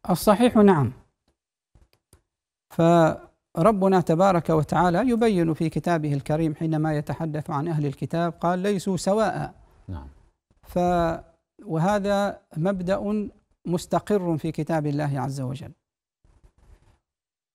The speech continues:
Speaker 1: وحينما يعرض بعض صفاتهم، بعض صفات اليهود، فإنه لا يلزم أن يكون الذي قاله في طائفة منهم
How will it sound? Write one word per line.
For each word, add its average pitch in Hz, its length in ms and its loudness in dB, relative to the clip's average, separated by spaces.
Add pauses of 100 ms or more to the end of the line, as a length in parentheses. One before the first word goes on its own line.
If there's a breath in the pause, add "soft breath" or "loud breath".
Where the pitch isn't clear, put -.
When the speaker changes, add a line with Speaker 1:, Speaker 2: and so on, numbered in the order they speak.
(220)
Speaker 1:
وحينما 180 960 -2
يعرض 196 440 0
بعض 170 600 0
صفاتهم، 165 720 -2 (480)
بعض 170 400 -2
صفات 160 460 -4
اليهود، 147 520 -2 (640)
فإنه 196 460 0
لا 233 160 2
يلزم 151 520 -2 (880)
أن 190 160 2
يكون 208 400 0
الذي 175 340 -2
قاله 196 520 -2
في 165 160 -4
طائفة 175 520 -4
منهم 170 580 -4